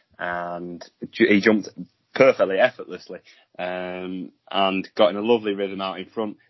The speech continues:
He tried to do the same last time, and he just never really got in a rhythm. He made a mistake at the second.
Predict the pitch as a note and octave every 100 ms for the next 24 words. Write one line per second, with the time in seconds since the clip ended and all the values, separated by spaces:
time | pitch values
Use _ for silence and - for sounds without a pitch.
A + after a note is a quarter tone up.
0 | - - D3 C3+ - G#2+ G2+ - G#2 F#2+
1 | A2 - - A2+ A2+ G#2+ _ _ _ _
2 | - A2+ A2+ G#2+ A#2+ B2+ D#3 - D#3 D3
3 | C#3+ D3+ D3 D3 C#3 D3 D3 D#3+ D#3 D#3
4 | C#3+ C3 B2 A#2+ A#2 - - D3+ C#3+ -
5 | G2 - G#2+ - G#2+ G2+